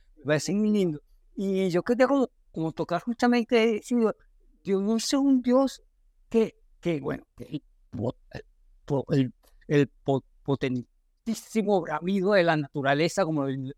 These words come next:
lo llaman Nietzsche, pero también es un dios que invita a la intimidad,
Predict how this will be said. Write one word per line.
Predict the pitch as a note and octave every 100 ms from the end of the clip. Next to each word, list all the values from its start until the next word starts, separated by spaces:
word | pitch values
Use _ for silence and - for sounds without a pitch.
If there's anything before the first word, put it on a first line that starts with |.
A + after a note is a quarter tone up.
| -
lo | C3
llaman | C#3 D#3+ E3 -
Nietzsche, | - F#3+ - - - _ _ _ _ _
pero | G#3+ A3
también | G3 G3 A#3+
es | A#3
un | B3
dios | B3+ -
que | -
invita | A#3 A3 B3 - -
a | E3+
la | D#3
intimidad, | D#3 - D3+ D3 D3+ -